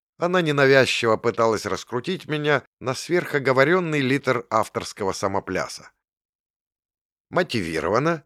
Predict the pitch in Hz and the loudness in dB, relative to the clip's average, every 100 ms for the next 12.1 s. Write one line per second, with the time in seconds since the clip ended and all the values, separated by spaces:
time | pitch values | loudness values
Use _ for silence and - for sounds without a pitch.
0 | _ _ - - 139 139 165 208 175 135 | _ _ -16 -8 -6 -4 -2 0 2 2
1 | 107 90 113 185 160 117 110 95 113 110 | 0 0 0 2 2 0 -2 0 2 2
2 | 107 - 110 92 80 113 101 95 95 104 | 0 0 -2 -2 -2 0 0 -4 -2 -2
3 | 98 95 87 - 160 185 - - 98 156 | -2 -4 -6 -4 -4 -4 -6 -12 -2 -2
4 | - 120 - 117 98 104 - 123 107 92 | 0 -4 -2 -4 -4 -6 -2 -2 -2 -2
5 | 101 131 110 98 85 90 98 80 110 98 | 0 0 -2 -6 -6 -2 -2 2 0 0
6 | 92 101 98 92 - 95 90 82 - 98 | -8 -6 -4 -4 0 0 0 -4 -4 -4
7 | 80 - 65 117 175 - _ _ _ _ | -4 -12 -4 0 0 -2 _ _ _ _
8 | _ 87 139 180 185 - 113 - 104 - | _ 0 4 6 4 2 0 0 -4 0
9 | 131 139 104 - 127 113 95 - 101 101 | 4 4 4 -2 -2 -2 -4 -4 0 0
10 | - 113 95 98 87 90 123 170 - 156 | 2 2 0 -2 -4 -4 0 0 0 -4
11 | 135 - 135 - 143 127 131 - 127 139 | -4 0 0 2 -4 0 -2 -2 -4 -4
12 | 107 | -4